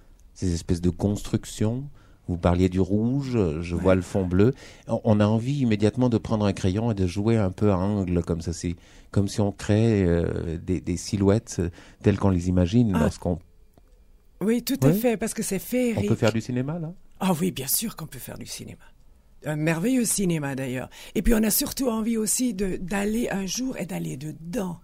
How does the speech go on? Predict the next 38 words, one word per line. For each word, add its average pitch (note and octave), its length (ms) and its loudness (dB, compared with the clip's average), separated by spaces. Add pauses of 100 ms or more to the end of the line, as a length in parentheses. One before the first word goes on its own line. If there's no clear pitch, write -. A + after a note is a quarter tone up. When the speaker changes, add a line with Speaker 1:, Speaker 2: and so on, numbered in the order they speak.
Speaker 2:
d'aller A3+ 340 -2
dans F3 180 -4
ces - 220 -4
rochers, F3+ 460 -6
de F3 100 -6
découvrir G3+ 580 -8
ces F#3+ 140 -4
rochers F#3 480 -2 (560)
et G3+ 80 4
aussi F#3+ 300 2
de A#3 100 2
découvrir F#3+ 560 0
ce - 100 -2
qui F#3 200 -2
vit B3 280 6
dans E3+ 140 -2
ces F3+ 200 -8
rochers. D3 460 -12 (160)
Speaker 1:
Votre G2+ 240 -14
vieille G2+ 260 -10
voiture G2+ 420 -10
de F#2+ 60 -10
tout - 240 -14
à F2 40 -10
l'heure, A2+ 320 -10 (420)
votre - 280 -14
vieille A2+ 140 -10
voiture A2 280 -10
de B2+ 80 -10
tout F2+ 200 -16
à G2+ 40 -8
l'heure G2+ 200 -8
est E2+ 60 -12
là, A2+ 260 -10
et G#2 100 -10
en F#2+ 60 -12
l'occurrence, G2 680 -10
euh, D#2+ 320 -12